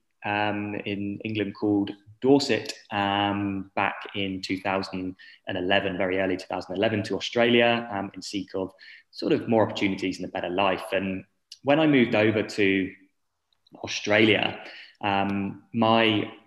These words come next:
personal story is I was in, in quite bad shape, sort of physically and also, um, sort of from a health perspective as well. I had a lot of things wrong with me in my twenties.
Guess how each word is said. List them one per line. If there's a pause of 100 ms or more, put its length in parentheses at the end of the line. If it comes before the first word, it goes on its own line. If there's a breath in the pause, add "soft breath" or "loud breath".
(680)
personal
story
is
I
was
in,
in
quite
bad
shape,
sort
of (440 loud breath)
physically
and
also,
um, (400 loud breath)
sort
of (220)
from
a
health
perspective
as
well.
I
had
a
lot
of
things
wrong
with
me
in
my
twenties.